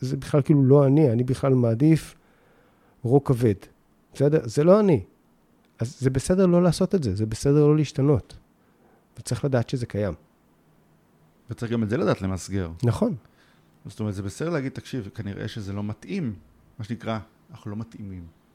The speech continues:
Speaker 1: אני אתן לך דוגמה, את, את, הלכתי רחוק. נניח ונכנס אליך לקוח ל-, ל-, ל-, לחנות, והמוכר שלך הוא שייך לקהילה להט"ב, והוא מעקם את האף כי ה-, כי, כי הצוות שלך הם להט"בים. אתה באמת רוצה לתת לו,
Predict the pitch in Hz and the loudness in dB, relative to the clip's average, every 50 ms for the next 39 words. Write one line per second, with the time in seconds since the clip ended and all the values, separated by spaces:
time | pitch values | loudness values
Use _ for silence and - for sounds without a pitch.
0 | _ _ _ _ _ _ _ _ _ _ _ _ _ _ _ _ _ - - - | _ _ _ _ _ _ _ _ _ _ _ _ _ _ _ _ _ -20 -12 -8
1 | 175 175 165 - 190 175 165 175 160 143 123 139 147 147 131 120 - - - 131 | -8 -6 -4 -4 -6 -4 -4 -4 -4 -2 -2 0 0 0 0 -2 -2 -4 -6 -8
2 | 135 143 127 - - 190 - - 139 127 - - 143 120 104 - 92 - - - | -6 -8 -10 -12 -10 -10 -6 -4 -4 -4 -2 -2 -2 -2 -2 -4 -8 -12 -14 -18
3 | - _ _ _ _ _ _ _ _ _ - 131 131 156 196 190 - - 151 123 | -20 _ _ _ _ _ _ _ _ _ 4 6 8 8 8 6 6 2 0 0
4 | - 165 156 - 147 139 - - 123 117 - - 160 147 - 143 123 120 117 110 | 0 -2 0 0 0 0 2 2 0 0 0 0 -2 0 0 0 0 0 0 0
5 | 107 110 110 107 107 113 120 123 123 120 123 - - - - 131 123 110 - - | -2 -2 -2 -2 -2 -2 -2 0 0 0 0 0 -2 -4 -2 -2 -2 -2 -6 -10
6 | - - - _ _ _ _ _ _ _ _ _ _ _ _ _ _ 123 120 117 | -14 -20 -20 _ _ _ _ _ _ _ _ _ _ _ _ _ _ 0 0 2
7 | 123 123 - - 165 180 170 - 175 - - 147 143 139 139 131 - - 131 139 | 2 0 2 2 2 2 2 0 -4 -4 -2 0 0 2 0 0 -2 -2 -4 -4
8 | 135 - 143 - - 123 117 110 117 117 117 113 110 107 123 - _ - 123 113 | -4 -4 -8 -8 -6 -6 -4 -2 -2 -2 -2 -2 -4 -6 -8 -12 _ -4 -2 -2
9 | 104 - - 110 92 87 - - - _ _ _ _ _ _ _ _ _ _ _ | -2 -2 -2 -4 -6 -6 -8 -14 -20 _ _ _ _ _ _ _ _ _ _ _
10 | _ _ - 127 131 127 123 120 113 - - 170 180 208 208 - - - 131 143 | _ _ 2 2 4 4 2 0 -4 -2 0 2 2 2 0 0 -2 -2 -2 -2
11 | - - - 131 - - - - - - _ - - - - - 135 135 - - | -2 -4 -4 -4 -4 -6 -8 -14 -20 -20 _ -20 -20 -20 -16 -12 -12 -12 -12 -14
12 | - - - 160 170 175 - - - 123 117 113 107 95 - 101 95 95 123 123 | -6 -2 0 0 0 0 -2 -4 -4 -4 -2 -4 -4 -6 -6 -6 -6 -4 -6 -6
13 | 113 - _ _ _ _ _ _ _ _ _ _ _ - - - 127 107 113 104 | -8 -8 _ _ _ _ _ _ _ _ _ _ _ -18 -6 -6 -4 -2 -2 -2
14 | 98 98 104 117 - - 143 147 135 - - 160 156 147 147 - - 151 139 - | -2 -2 -2 -2 -2 -2 0 0 0 2 2 2 2 2 2 0 0 0 -2 0
15 | - 160 156 156 156 151 147 147 147 - | 2 4 6 6 6 6 4 2 0 -2